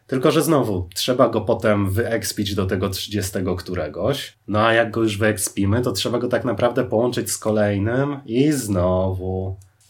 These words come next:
Koniec końców trzeba przyznać, że jest to o tyle uproszczone w tej grze, że jak już masz stwory na jakichś tam czterdziestych levelach,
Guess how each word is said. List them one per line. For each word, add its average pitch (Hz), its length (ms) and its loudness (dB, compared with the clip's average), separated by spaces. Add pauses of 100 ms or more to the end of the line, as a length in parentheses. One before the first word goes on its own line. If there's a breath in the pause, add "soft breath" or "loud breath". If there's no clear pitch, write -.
Koniec 180 300 2
końców 165 320 2
trzeba 160 260 0
przyznać, 147 400 0
że 135 280 0 (200)
jest 131 280 0
to - 240 -2 (100)
o - 100 -2
tyle 165 360 4
uproszczone 113 720 -2
w 95 60 -8
tej 95 220 -2
grze, 101 340 0
że 101 480 -2
jak 101 260 0
już 98 160 -4
masz 113 200 0
stwory 110 480 -2
na 101 120 -2
jakichś 98 260 -6
tam 95 200 -4
czterdziestych 101 760 -4
levelach, 90 440 -4